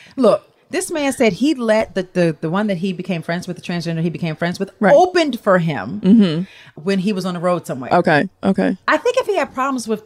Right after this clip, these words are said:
Speaker 1: the transgender community, he wouldn't do that.
Speaker 2: Right.
Speaker 1: That's just my thought. And I will continue to be a Dave Chappelle supporter and fan because this man is brilliant.
Speaker 2: Yeah.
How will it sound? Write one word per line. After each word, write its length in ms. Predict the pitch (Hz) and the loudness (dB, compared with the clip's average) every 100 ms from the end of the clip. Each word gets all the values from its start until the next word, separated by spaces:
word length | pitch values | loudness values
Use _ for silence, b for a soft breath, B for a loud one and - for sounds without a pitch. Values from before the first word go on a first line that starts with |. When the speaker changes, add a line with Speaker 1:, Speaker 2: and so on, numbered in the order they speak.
| _ | _
Speaker 1:
the 80 | - | -14
transgender 400 | - 226 214 196 | 0 0 0 -6
community, 360 | 175 190 208 170 | -4 -2 -2 -2
he 120 | 202 | -4
wouldn't 280 | 202 127 127 | -4 -6 -2
do 160 | 202 | 0
that. 200 | 165 135 165 | 0 -4 0
Speaker 2:
Right. 340 | 165 139 - B B B - | 4 4 2 B B B 0
Speaker 1:
That's 200 | 220 - | 0 0
just 140 | 311 | -6
my 180 | 254 302 | -4 -4
thought. 420 | 381 370 359 339 - B B B - | 0 2 2 0 -8 B B B -2
And 140 | 196 - | -2 2
I 500 | 196 226 254 262 - _ _ | 2 2 2 -2 -8 _ _
will 200 | - 185 | -8 -4
continue 420 | 196 220 202 262 277 | 0 0 2 0 0
to 80 | |
be 340 | 247 254 240 - | -2 -2 -4 -4
a 80 | 185 | -4
Dave 260 | 180 196 208 | 0 -2 -2
Chappelle 520 | 220 208 190 175 165 | -4 0 2 2 -2
supporter 460 | 196 - 220 226 226 | -10 -2 0 0 -2
and 160 | 190 185 | -8 -4
fan 240 | 185 175 | -2 -2
because 260 | 175 190 170 | -6 -8 -8
this 160 | 175 | -8
man 160 | 196 175 | -6 -6
is 100 | 143 | -8
brilliant. 440 | 131 143 101 185 | -8 -8 -8 0
Speaker 2:
Yeah. 320 | 208 208 175 | 2 4 2